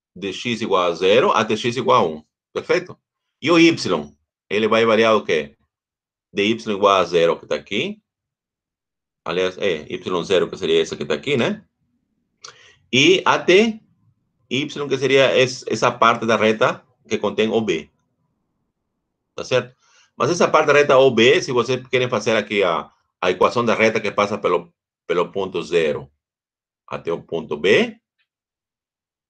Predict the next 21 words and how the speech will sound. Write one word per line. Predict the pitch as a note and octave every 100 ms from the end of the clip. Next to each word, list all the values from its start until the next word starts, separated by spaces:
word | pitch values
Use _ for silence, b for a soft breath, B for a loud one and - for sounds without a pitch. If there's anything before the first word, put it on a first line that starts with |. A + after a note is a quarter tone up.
| _
eh, | - F#2 F2+
passa | A2+ A#2
dois | A#2+
pontos. | - A#2+ G#2+
Então, | F#3+ B2
vocês | B2+ C#3+ C3+ -
aplicam | A2+ C3+ C3 C3
a | B2
fórmula | B2+ C3+ C3 B2
que | A#2
é | G#2
a |
equação | G#2+ A#2 A#2 C3+
da | C3
reta | A#2 B2 B2+
que | A#2
passa | A2 A#2+
por | A#2 A2+
dois | A2+ B2
pontos, | - F2 E2 D#2+
né? | B2+ F#3